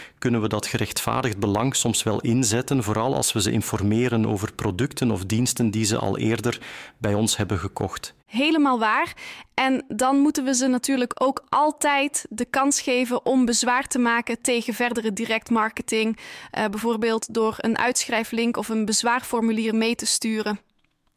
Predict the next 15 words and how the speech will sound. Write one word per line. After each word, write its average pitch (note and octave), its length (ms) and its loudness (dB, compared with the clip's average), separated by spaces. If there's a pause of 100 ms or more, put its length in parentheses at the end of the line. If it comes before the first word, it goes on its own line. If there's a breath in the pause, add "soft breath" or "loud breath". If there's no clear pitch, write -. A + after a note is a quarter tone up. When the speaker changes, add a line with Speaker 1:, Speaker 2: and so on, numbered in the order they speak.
(140)
Speaker 1:
Dus D3 340 2
in A2+ 200 2
veel E3 240 2
gevallen B2+ 560 0
is - 220 0
expliciete - 640 -2
toestemming F3 520 0
vragen A#2 300 -2
de G#2 100 0
veiligste A2 560 0
weg. A2+ 300 -2 (380 loud breath)
Zeker D3 520 0
zijn A2+ 220 2
dat G#2 180 -2
klanten B2 480 0